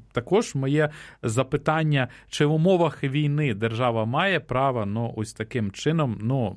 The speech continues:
не вводячи країну в воєнний стан,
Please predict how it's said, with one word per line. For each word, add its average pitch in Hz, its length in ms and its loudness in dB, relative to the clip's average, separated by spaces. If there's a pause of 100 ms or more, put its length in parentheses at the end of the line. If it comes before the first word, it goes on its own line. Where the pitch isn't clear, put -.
(140)
не 113 260 0
вводячи 117 680 0
країну 101 600 -2 (320)
в 104 240 -4 (340)
воєнний 107 760 2
стан, 202 520 -2